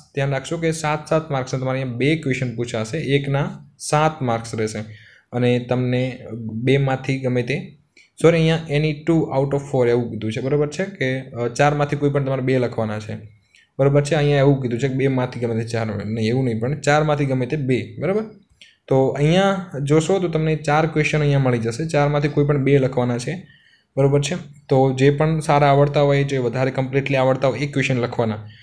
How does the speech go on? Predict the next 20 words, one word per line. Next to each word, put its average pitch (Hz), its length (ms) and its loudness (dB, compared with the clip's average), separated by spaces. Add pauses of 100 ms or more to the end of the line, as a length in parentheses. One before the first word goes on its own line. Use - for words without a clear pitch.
(240)
બરોબર 139 220 4
છે, 151 120 -2
કે 143 80 0
વીજ 123 220 0
રાસાયણિક 139 360 2
કોષની 131 300 -4
રચના 127 280 -2
અને 127 140 -4
આ 123 60 -4
કાર્યપદ્ધતિ 123 540 -4
આકૃતિ 120 320 -4
સમજાવો, 117 500 -2
કોલસાના 123 460 -2
પૃથ્થકરણના 123 560 -2
પ્રકારો 123 380 0
જણાવી, 120 320 -2
અંદાજિત 120 480 -4
પૃથ્થકરણ 120 440 -4
વિશે 120 200 -4
સમજાવો, 113 600 -2